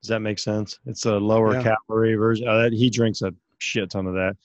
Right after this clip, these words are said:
Speaker 1: He's a low
Speaker 2: Jo-,
Speaker 1: carb guy.
Speaker 2: Jo-, uh, Josh. Uh, oh, well,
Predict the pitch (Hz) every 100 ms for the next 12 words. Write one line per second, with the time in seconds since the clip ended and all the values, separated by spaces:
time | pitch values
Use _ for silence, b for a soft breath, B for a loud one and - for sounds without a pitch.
0 | _ 156 135 120 120 107 110 - 101 101
1 | 98 _ _ _ 98 117 143 147 110 117
2 | 107 104 127 139 156 - 135 131 170 208
3 | 135 123 120 110